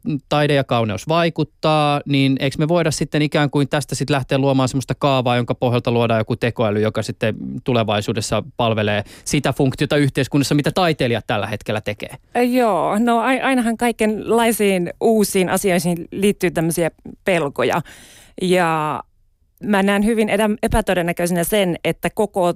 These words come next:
Speaker 2: taidemaailma lähtisi tähän suuntaan. Voihan siellä olla pieni kenttä, ketkä lähtee kehittämään tän tyyppistä tekoälyä. Mm, mutta m-, mä uskon, että silti monille se konkreettinen taiteen tekeminen on niin tärkeä prosessi,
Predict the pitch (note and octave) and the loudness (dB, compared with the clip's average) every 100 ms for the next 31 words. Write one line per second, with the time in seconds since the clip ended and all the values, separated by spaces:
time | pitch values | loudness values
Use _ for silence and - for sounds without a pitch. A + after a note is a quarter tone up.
0 | - G#3 G3 F3+ E3+ F3 E3+ D#3 D3 D#3+ | -2 0 2 2 0 0 0 0 0 -2
1 | D#3 C3 - D#3 C#3+ B2+ G#2+ F#2 A2+ C#3+ | -4 -8 -4 -4 -4 -4 -6 -8 -4 -4
2 | C#3 G3+ - - B3 A3 G3+ A3 A3+ A#3+ | -2 -6 -10 -8 0 2 2 2 2 2
3 | A#3 G#3+ - A3+ G#3 F3+ G3+ F#3 E3 E3+ | 2 0 0 2 2 0 -2 -2 -2 -6
4 | D#3 - - - F3 - D#3+ D#3+ - D#3+ | -6 -10 -12 -4 -4 -2 -2 -4 -2 0
5 | D3 D3 - G3+ F3+ - D3 C#3+ D3 C#3+ | 2 0 0 0 0 0 0 0 0 0
6 | B2+ B2+ D#3+ D#3+ D#3 D#3+ E3 A2 C#3 C3 | -2 -2 -4 -4 -4 -2 0 0 0 -2
7 | D#3 - - _ _ - - - F3 E3+ | -2 -6 -20 _ _ -20 -20 -8 -4 -2
8 | D#3 C#3+ F3+ F#3 F#3 F3+ - G3 F#3+ G#3+ | -2 0 -2 0 0 -2 -2 -2 0 0
9 | - F#3+ F#3+ G3 G3 G3+ G3 F#3+ D#3+ E3+ | 0 -2 0 0 2 2 2 2 0 -2
10 | - E3+ E3 G#3 G3 F#3 E3+ E3+ E3+ E3 | 0 0 0 0 0 0 -2 -2 -2 0
11 | G3 F#3 E3+ E3 G#3 G#3 F3 D#3 D3+ C#3+ | 0 0 -2 0 -2 0 0 0 0 0
12 | D#3 D#3+ A3 G3+ - C#3+ - F#3+ F#3+ D3 | -2 -2 -2 -2 -2 -6 -2 -2 0 -2
13 | - C#3 | -4 -6